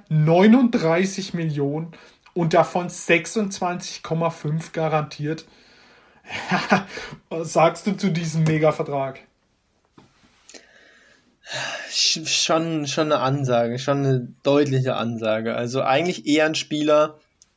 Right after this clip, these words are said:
Speaker 2: der mal schon recht gut war, dann aber jetzt nachgelassen hat und mit Verletzungen Probleme hatte, aber noch in einem guten Alter ist.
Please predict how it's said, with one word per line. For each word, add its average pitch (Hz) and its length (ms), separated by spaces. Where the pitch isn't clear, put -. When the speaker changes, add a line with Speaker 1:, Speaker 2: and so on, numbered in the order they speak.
Speaker 2:
der 123 280
mal 123 540
schon 139 280
recht 135 320
gut 135 300
war, 143 320
dann 139 180
aber 131 160
jetzt 131 180
nachgelassen 156 640
hat 151 120
und 135 120
mit 131 120
Verletzungen 151 680
Probleme 147 500
hatte, 151 400
aber 127 220
noch 139 200
in 151 100
einem 131 120
guten 135 300
Alter 123 380
ist. 165 400